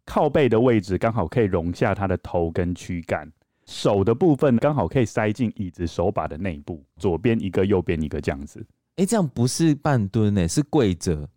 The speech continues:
Speaker 2: 跪着然后手举平，这样才有办法啊。
Speaker 1: 哦。我觉得他不是跪着欸，应该是说他的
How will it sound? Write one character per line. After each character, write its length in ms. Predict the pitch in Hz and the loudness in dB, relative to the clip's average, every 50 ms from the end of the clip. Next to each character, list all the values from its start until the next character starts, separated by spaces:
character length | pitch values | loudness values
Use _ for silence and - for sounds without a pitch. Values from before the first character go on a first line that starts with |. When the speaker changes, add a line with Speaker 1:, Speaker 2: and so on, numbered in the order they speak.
| _ _ | _ _
Speaker 2:
跪 180 | - 175 143 | 0 2 2
着 140 | 127 123 117 | 2 2 2
然 100 | 107 107 110 | 2 2 2
后 140 | 120 127 | 0 0
手 300 | 117 - - 110 95 98 | 0 0 0 0 2 0
举 260 | 104 - - 92 80 73 | 0 -2 -2 -4 -4 -4
平， 260 | - - 85 76 73 71 69 _ _ - - | -4 -4 -4 -6 -8 -10 -16 _ _ -12 -6
这 80 | - | -2
样 80 | 196 185 | -2 0
才 80 | 160 180 | 2 2
有 80 | 160 | 2
办 180 | - 170 175 156 | 2 2 0 0
法 140 | 135 123 101 | 0 0 2
啊。 400 | 98 98 98 98 98 104 110 113 | 2 2 0 0 -2 -4 -6 -10
Speaker 1:
哦。 0 | - _ | -10 _
我 100 | - 131 | -2 0
觉 140 | 117 160 214 | 2 4 4
得 80 | 240 208 | 4 4
他 100 | 240 220 | 4 2
不 160 | - 127 113 | 2 0 -2
是 100 | - 160 143 117 - _ | 0 -2 -2 -4 -6 _
跪 240 | _ - 151 - - | _ -2 0 0 0
着 140 | - - - - | -2 -8 -12 -14
欸， 120 | - 110 - _ _ _ _ _ _ _ | -14 -16 -18 _ _ _ _ _ _ _
应 100 | - 170 | -2 0
该 80 | 196 196 | 2 2
是 80 | 202 | 2
说 180 | 190 - 190 185 | 2 2 2 0
他 160 | 165 160 165 160 | 2 0 0 2
的 360 | - 131 117 110 101 95 | 2 4 4 4 4 2